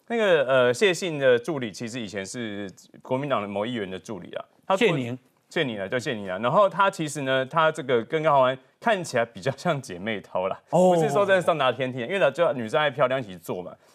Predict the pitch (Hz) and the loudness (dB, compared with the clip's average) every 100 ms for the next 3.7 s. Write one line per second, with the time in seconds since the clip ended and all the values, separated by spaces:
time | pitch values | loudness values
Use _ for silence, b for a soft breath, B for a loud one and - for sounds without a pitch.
0 | b b 269 277 240 254 214 196 220 170 | b b 2 4 4 4 4 4 2 2
1 | 131 175 139 117 143 135 139 139 139 175 | 4 4 4 2 2 0 0 -2 0 0
2 | 180 175 139 123 113 107 131 214 151 147 | 2 2 2 2 0 0 4 4 4 2
3 | 160 131 127 95 92 117 | 2 0 -2 -6 0 0